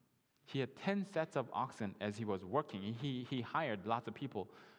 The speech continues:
to, to work on his father's field. So he wasn't from a poor family like Elijah. However, still now he's a man of God, and he, he's,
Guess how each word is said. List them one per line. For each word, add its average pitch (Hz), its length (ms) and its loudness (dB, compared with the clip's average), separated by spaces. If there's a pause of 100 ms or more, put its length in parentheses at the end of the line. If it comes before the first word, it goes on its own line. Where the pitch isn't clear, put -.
(160)
to, 120 220 0 (160)
to 107 120 0
work 120 300 2
on 110 120 0
his 104 180 0
father's 110 400 2 (120)
field. 131 240 4 (340)
So 143 300 6 (460)
he 240 260 2
wasn't 190 560 4
from 160 240 4
a 120 80 2
poor 156 320 2
family 131 440 0
like 101 260 4
Elijah. 104 480 2 (640)
However, 139 480 4
still 202 320 2
now 139 340 4
he's 139 260 2
a 120 40 2
man 117 260 4
of 98 120 0
God, 98 420 4 (540)
and 113 300 2
he, 120 300 0
he's, 104 220 0